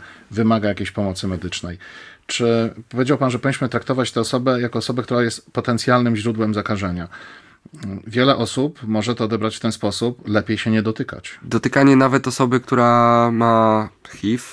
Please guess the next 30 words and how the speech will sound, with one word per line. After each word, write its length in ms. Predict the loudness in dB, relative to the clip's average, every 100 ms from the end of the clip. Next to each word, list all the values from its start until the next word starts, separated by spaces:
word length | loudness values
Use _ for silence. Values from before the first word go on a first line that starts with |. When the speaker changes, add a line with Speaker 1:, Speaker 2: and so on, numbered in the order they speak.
| -10
Speaker 2:
aids, 480 | -2 0 -2 -6 -16
to, 140 | -20 -20
to 100 | -12
samo, 280 | -2 -2 -2 -8 -14
czy 420 | -6 0 2 2 2
wirusowe 380 | 0 0 0 0
zapalenie 380 | 0 2 2 2
wątroby, 500 | 0 0 2 2 0
dotykanie 500 | -2 -2 2 4 4
jej 120 | 2
skóry 420 | 2 4 4 2 2
nie 240 | 2 4
jest 200 | 4 2
niebezpieczne. 580 | 0 -2 -2 -4 -2 -4
Dotykanie 560 | -4 -4 0 2 4 2 2 0
jej 200 | 0 0
krwi 380 | -4 -2 2 2 0 -20 -20 -4
może 280 | 2 2 2
być 180 | -2 -2
niebezpieczne. 680 | -4 -2 -2 -2 0 0 -2 -8 -12 0
Natomiast 480 | 2 4 2 0 -14 -4
taki 220 | -4 -2
przykład. 460 | 0 2 2 -2 -4
Wśród 320 | -2 -2 0
pracowników 560 | -2 -4 0 4 4 2
służby, 480 | -4 -2 2 4 4 -2 -20 -10 -2
e, 120 | 0
ochrony 320 | 2 4 4
zdrowia, 260 | 4 0 -2
przepraszam, 500 | -4 -4 -2 0